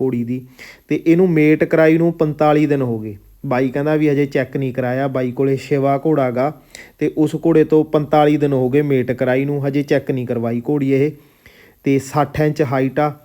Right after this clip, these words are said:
ਬਾਲ ਭੌਰੀਆਂ ਦੀ ਬਿਲਕੁਲ ਸਾਫ਼ ਆ, ਬਾਈ ਨੇ ਅੰਦਰ ਦੀ ਐਨ ਸਾਫ਼ ਸੁਥਰੀ ਆ, ਚੈੱਕ ਕਰਾ ਕੇ ਫੇਰ ਘੋੜਾ ਦਿੱਤਾ ਸੀ। ਸਾਫ਼ ਸੁਥਰੀ ਘੋੜੀ ਆ ਇਹ ਵੀ ਦੋਸਤੋ।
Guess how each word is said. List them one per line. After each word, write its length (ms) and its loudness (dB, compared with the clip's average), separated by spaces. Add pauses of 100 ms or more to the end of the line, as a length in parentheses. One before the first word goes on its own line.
ਬਾਲ 260 2
ਭੌਰੀਆਂ 380 2
ਦੀ 80 -2
ਬਿਲਕੁਲ 480 0
ਸਾਫ਼ 420 -6
ਆ, 80 -4
ਬਾਈ 220 -2
ਨੇ 140 -4
ਅੰਦਰ 280 -4
ਦੀ 140 -4
ਐਨ 180 -4
ਸਾਫ਼ 320 -4
ਸੁਥਰੀ 300 -6
ਆ, 100 -4
ਚੈੱਕ 380 -6
ਕਰਾ 280 -6
ਕੇ 140 -4
ਫੇਰ 400 -4
ਘੋੜਾ 180 0
ਦਿੱਤਾ 340 -8
ਸੀ। 140 -14 (480)
ਸਾਫ਼ 380 0
ਸੁਥਰੀ 280 0
ਘੋੜੀ 320 0
ਆ 80 2
ਇਹ 80 2
ਵੀ 100 0
ਦੋਸਤੋ। 480 -2